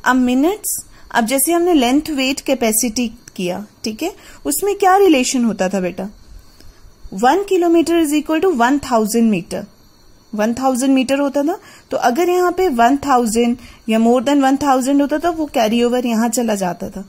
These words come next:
But यहाँ वन थाउजेंड या वन हंड्रेड का relation नहीं है आवर्स और minutes में। यहाँ आवर्स और minute का क्या relation है बेटा, ये आपने top पे लिख लेना है, "one hour is equal to sixty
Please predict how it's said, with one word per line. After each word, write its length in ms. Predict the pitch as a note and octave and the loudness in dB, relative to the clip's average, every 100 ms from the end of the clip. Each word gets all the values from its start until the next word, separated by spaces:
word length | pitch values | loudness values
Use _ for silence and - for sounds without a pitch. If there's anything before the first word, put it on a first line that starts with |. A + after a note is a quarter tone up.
| - - - - | -18 -20 -20 -4
But 160 | C#4 E4+ | -2 0
यहाँ 220 | D#4 E4+ | 2 2
वन 260 | C4 C4+ D4+ | 2 0 0
थाउजेंड 580 | C#4+ C#4 C4+ A#3 B3+ | 0 0 2 0 0
या 100 | B3+ | 0
वन 200 | A#3 B3 | 2 0
हंड्रेड 380 | C#4 C4 B3+ C4 | 2 0 0 0
का 80 | C4 | 0
relation 440 | B3+ A#3+ B3+ C#4+ | 0 0 -2 0
नहीं 220 | C#4 C#4+ F4 | 0 2 0
है 80 | |
आवर्स 380 | D4+ G#3 A3 A3 | 0 2 2 2
और 140 | A#3+ A3+ | 0 0
minutes 480 | G3 F#3 G3+ - | -2 -4 -8 -8
में। 120 | G3 G3 - - - - | -8 -12 -20 -20 -16 -4
यहाँ 340 | G#3 C4+ E4+ | 0 2 2
आवर्स 380 | - C4 B3 A#3+ | 4 4 4 2
और 100 | C#4+ | 2
minute 320 | C#4 A3+ A3+ | 2 0 0
का 140 | - C4+ | 0 -2
क्या 260 | C4+ A3 | 2 2
relation 480 | B3 C#4 A#3 A3 B3 | 2 2 -2 -2 -4
है 80 | A#3 | -2
बेटा, 340 | G#3 F#3+ A3 G4+ - - - - - | -4 -2 -2 -4 -12 -20 -20 -20 -6
ये 120 | C#4 | 2
आपने 280 | D4+ C4 C#4+ | 2 4 0
top 360 | D4 A3+ A3+ - | 2 4 2 2
पे 80 | C#4+ | 0
लिख 260 | B3 A#3 | 0 0
लेना 380 | C#4+ G#3+ F3+ F3+ | 0 2 0 -2
है, 280 | G#3 G#3+ G4+ - - - - - | -2 -2 -4 -6 -20 -20 -20 -12
"one 280 | F#3+ A3+ D#4+ | -2 2 2
hour 440 | G4+ G4 F#4 F4 | 2 0 2 2
is 200 | B3+ A#3 | 2 0
equal 340 | F#3 A3+ A3 G#3 - | -2 0 0 0 -4
to 160 | A3 D4+ - - _ - - A#3 | -4 -4 -6 -20 _ -12 -6 -4
sixty 460 | A3+ - - D#4+ | -4 -4 0 0